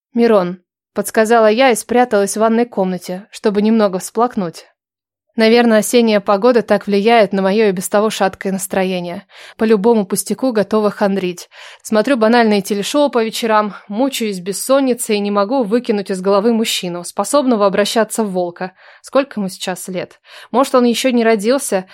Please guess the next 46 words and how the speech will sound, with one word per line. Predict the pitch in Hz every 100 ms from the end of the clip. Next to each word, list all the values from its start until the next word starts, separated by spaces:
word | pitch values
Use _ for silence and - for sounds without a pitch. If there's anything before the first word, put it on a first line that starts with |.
| - -
а | -
я | 220 240
уже | 208 226 202 165 214
его | 214 214
люблю. | 226 180 175 185 196 _ _ _ -
Безнадежная | 208 226 240 214 190 190
затея. | 180 214 - 175 180
Просто | 233 269 -
знаю, | 220 277 294
что | - 226
больше | 240 294 254
ни | 233
с | 233
кем | 277 285
не | 247
смогу | 233 214 254
испытать | - 220 254 269 -
такой | 208 262 247
водоворот | 220 214 226 240
чувств. | - 196 202 -
От | 202 226
неприязни | 226 240 233 254 277 240 190 - - -
до | 208
нежности, | 226 220 240 220 - - 190 - - -
от | -
возмущения | 226 214 240 277 269 233
до | 208
восхищения. | 233 277 - 226 233 226 190 - - - -
Мне | 240
было | 240 302 269
с | -
ним | 254
по-настоящему | 247 247 - 247 269 277 262 254
хорошо | - 269 269 240
во | 214
всех | - 277
смыслах. | - 254 269 262 202 196 _
Как | - 277 262
может | 254 262 220
в |
одном | 226 254 254
человеке | - 220 269 294
уживаться | 233 220 233 269 233
основательность | - 214 240 285 247 208 -
и | 240
авантюризм? | 226 240 277 247 208 185